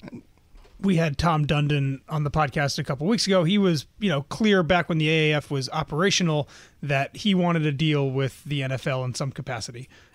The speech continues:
um, e-, either a partnership where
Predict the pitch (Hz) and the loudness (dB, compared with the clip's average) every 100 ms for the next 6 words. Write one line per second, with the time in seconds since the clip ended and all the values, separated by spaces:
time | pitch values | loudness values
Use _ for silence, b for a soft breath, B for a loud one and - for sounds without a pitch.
0 | - 123 117 117 117 120 131 127 135 135 | -6 -4 -2 -4 -8 -8 -6 -6 -6 -4
1 | 135 131 127 185 151 143 165 131 147 135 | -2 -4 -2 -2 -2 -2 -2 -4 -2 0
2 | 135 | 0